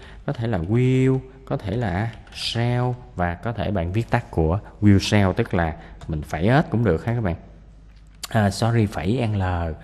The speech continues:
À, còn, à, nếu mà bạn không biết thì thôi bạn cứ viết đầy đủ cho rồi ha. Là I, I will, I, I shall. Còn mình viết phẩy L này vô nhiều khi nó cũng, ờ, khó chịu.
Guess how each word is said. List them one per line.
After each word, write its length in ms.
À, 320
còn, 300
à, 640
nếu 120
mà 140
bạn 240
không 220
biết 200
thì 180
thôi 120
bạn 160
cứ 120
viết 240
đầy 140
đủ 240
cho 100
rồi 240
ha. 120
Là 220
I, 300
I 60
will, 400
I, 220
I 120
shall. 300
Còn 160
mình 140
viết 220
phẩy 280
L 80
này 220
vô 100
nhiều 180
khi 200
nó 320
cũng, 320
ờ, 420
khó 80
chịu. 460